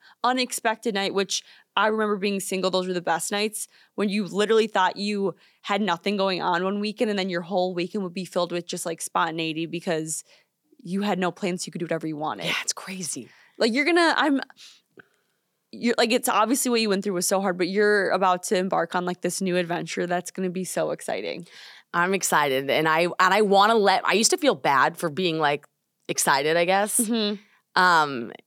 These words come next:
Speaker 2: and then I thought, "No, because I, we had a beautiful thing.
Speaker 1: Mm-hmm.
Speaker 2: It,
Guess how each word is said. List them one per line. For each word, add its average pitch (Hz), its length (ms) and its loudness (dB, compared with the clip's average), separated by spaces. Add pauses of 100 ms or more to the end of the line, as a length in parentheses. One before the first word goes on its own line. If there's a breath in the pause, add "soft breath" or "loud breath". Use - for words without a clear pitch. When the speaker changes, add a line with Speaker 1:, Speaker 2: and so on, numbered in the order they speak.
Speaker 2:
and 175 160 0
then 180 120 2
I 175 160 2
thought, 160 460 2 (460)
"No, 349 180 0
because 208 480 0 (100)
I, 190 440 4
we 208 160 0
had 190 160 4
a 202 40 -2
beautiful 160 380 -4
thing. 175 420 -2
Speaker 1:
Mm-hmm. 196 460 -4
Speaker 2:
It, 185 180 -2